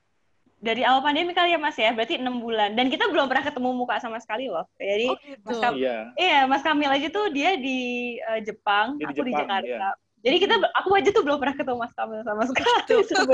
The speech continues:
Speaker 1: sebelumnya.
Speaker 2: Iya, karena selama ini bisa
Speaker 1: Iya.
Speaker 2: kita rekaman online ya.
Speaker 3: Iya,
Speaker 1: Iya,
Speaker 3: iya.
Speaker 1: heeh.
Speaker 2: Iya. Nah, kita juga udah ngedengar beberapa episode dari Pandi-, eh, Pandemic Talks ini dan juga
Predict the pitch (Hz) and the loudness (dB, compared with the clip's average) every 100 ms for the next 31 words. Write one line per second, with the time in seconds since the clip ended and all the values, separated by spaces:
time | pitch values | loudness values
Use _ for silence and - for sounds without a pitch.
0 | 453 494 370 539 339 - 311 220 - - | 4 2 2 2 0 -4 -10 -8 -4 -2
1 | 659 698 523 285 285 262 269 311 453 285 | -2 -2 -4 -2 0 2 2 2 2 0
2 | 269 269 320 262 214 214 294 285 247 240 | 0 -2 -2 0 2 2 0 0 2 2
3 | 262 294 - 240 285 302 254 208 196 196 | 2 0 0 0 2 0 0 -2 -2 0
4 | 226 - - - - - 294 330 285 247 | 0 -4 -14 -20 -20 -8 -2 0 2 2
5 | 226 247 196 202 190 185 - _ _ _ | 0 -4 -6 -8 -10 -12 -18 _ _ _
6 | _ _ 226 208 196 190 185 190 - - | _ _ -6 -4 -2 -2 -4 -6 -14 -20
7 | - 269 254 - - - 294 339 302 277 | -6 -2 -2 -4 -12 -2 0 2 4 4
8 | 262 262 302 294 262 254 285 294 254 233 | 6 6 4 0 -2 0 0 2 2 2
9 | 226 214 226 233 233 220 208 208 208 202 | 2 0 -2 -4 -4 -2 -2 -2 -2 -2
10 | 202 - 208 190 202 202 202 202 - 180 | -4 -6 -6 -4 -4 -4 -6 -6 -4 -4
11 | 190 196 196 208 262 269 190 175 175 226 | -4 -6 -6 -6 -6 -6 -6 -6 -6 -6